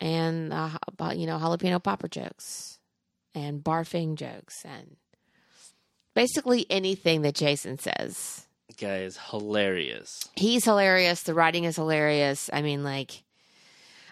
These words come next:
Speaker 1: I hope that, that this guy launches. The whole cast is amazing.
Speaker 2: And he's Filipino.
Speaker 1: And he's Filipino.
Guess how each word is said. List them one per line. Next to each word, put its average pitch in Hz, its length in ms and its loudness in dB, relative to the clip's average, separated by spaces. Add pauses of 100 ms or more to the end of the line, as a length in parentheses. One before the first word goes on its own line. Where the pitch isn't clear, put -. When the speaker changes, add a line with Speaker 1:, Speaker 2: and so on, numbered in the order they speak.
(120)
Speaker 1:
I 175 60 6
hope 185 240 6
that, 156 400 2
that 151 280 0
this 160 240 -4
guy 143 440 2
launches. 135 840 -2 (800)
The 220 80 4
whole 349 180 8
cast 135 400 2
is 131 140 -10
amazing. - 460 -12
Speaker 2:
And 185 260 4
he's 180 200 -2
Filipino. 185 840 2
Speaker 1:
And 339 240 6
he's 359 140 4
Filipino. 339 840 4